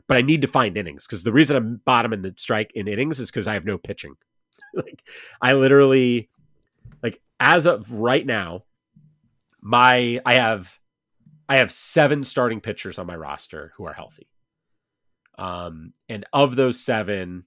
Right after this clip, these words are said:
like, Alex Cobb has been very good. Tyler Wells has been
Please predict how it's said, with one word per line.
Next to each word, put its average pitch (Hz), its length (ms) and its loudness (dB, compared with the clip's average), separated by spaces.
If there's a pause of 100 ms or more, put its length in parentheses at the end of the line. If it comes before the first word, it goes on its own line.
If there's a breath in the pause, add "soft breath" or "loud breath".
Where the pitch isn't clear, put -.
(420)
like, 101 200 -16
Alex 151 400 2
Cobb 123 320 0
has 110 100 -4
been 101 280 -10 (280)
very 113 380 -2
good. 104 400 -4
Tyler 127 300 0
Wells 110 340 -2
has 98 160 -8
been 90 240 -12